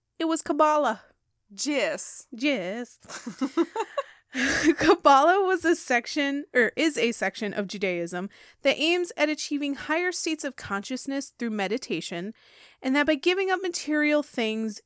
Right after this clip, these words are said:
Speaker 1: you'll get to that higher state of consciousness.
Speaker 2: It's for rich celebrities who aren't actually going to give up anything.
Speaker 1: Yeah, it's for rich celebrities who have everything, who don't want to give up anything, but want to feel like they don't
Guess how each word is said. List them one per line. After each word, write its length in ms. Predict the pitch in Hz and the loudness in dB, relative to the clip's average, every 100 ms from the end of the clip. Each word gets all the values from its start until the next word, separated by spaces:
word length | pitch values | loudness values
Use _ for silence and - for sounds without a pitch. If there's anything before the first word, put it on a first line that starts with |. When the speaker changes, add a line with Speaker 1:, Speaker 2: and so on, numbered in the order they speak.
| - | -8
Speaker 1:
you'll 220 | 226 294 | -2 -2
get 260 | 247 269 - | 0 -4 -4
to 140 | - | -8
that 180 | 196 175 | -6 -6
higher 320 | - 180 170 | -6 -6 -4
state 240 | 170 - 170 | -4 -4 -6
of 100 | 156 | -8
consciousness. 540 | - 147 - 165 - | -10 -12 -10 -10 -4
Speaker 2:
It's 200 | 233 233 | 0 0
for 260 | - 294 339 | 0 2 0
rich 480 | 226 214 233 233 - | 2 2 2 2 -2
celebrities 1000 | - - 202 190 185 214 240 254 262 - - _ _ | 0 0 2 2 2 0 -4 -4 0 0 0 _ _
who 120 | 233 - | -6 4
aren't 220 | 233 254 - | 4 4 4
actually 360 | 214 214 254 | 2 2 -2
going 260 | 202 202 202 | 0 0 0
to 100 | 202 | -4
give 200 | 202 175 | -2 0
up 160 | 170 | 2
anything. 720 | 170 160 151 160 - 92 220 220 _ - | 2 0 -6 -8 -8 -10 -14 -18 _ -2
Speaker 1:
Yeah, 240 | 262 254 | 2 2
it's 180 | 247 262 | 2 2
for 200 | - 311 | 2 0
rich 240 | 262 269 294 | 0 -2 0
celebrities 640 | - 330 269 233 247 247 - | -2 2 2 2 -2 0 2
who 100 | 254 | 0
have 360 | - 214 202 | -2 0 2
everything, 560 | 233 262 294 339 320 311 | 0 -2 -2 0 0 0
who 120 | 254 | -2
don't 220 | 190 - | 0 0
want 120 | 262 240 | 0 -2
to 120 | 190 | -4
give 220 | - 214 262 | -2 2 2
up 160 | 269 | 2
anything, 460 | 285 294 302 320 285 | 2 0 -2 -2 2
but 120 | 233 | 2
want 160 | 226 226 | 2 -2
to 60 | 202 | -6
feel 540 | - - 233 254 240 | -10 -10 -4 -2 0
like 300 | 202 175 - | 0 -2 -4
they 140 | 190 | -6
don't 400 | 180 180 175 170 | -4 -4 -4 -6